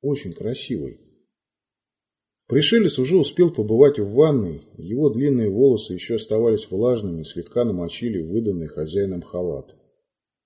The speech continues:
Гость выглядел крепче худощавого Ивана, шире в кости, мощнее,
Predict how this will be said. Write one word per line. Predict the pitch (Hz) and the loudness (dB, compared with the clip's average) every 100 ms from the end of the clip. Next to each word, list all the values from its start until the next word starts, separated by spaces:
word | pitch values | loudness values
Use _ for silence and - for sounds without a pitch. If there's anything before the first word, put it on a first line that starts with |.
| _ _ _ _ _ - | _ _ _ _ _ -8
Гость | 117 208 214 | 4 4 4
выглядел | 127 175 156 123 107 | 0 2 2 0 0
крепче | - 147 156 101 | 0 0 0 -6
худощавого | - 104 104 - 113 107 104 107 | -4 2 2 2 2 4 2 0
Ивана, | 92 87 87 82 76 _ _ _ _ _ | -2 -4 -6 -10 -14 _ _ _ _ _
шире | - 131 117 | -2 2 2
в | - | 0
кости, | 95 87 - 143 | -4 -6 -8 -4
мощнее, | 143 101 85 - 123 143 139 110 | -4 -2 -6 -4 -2 2 2 0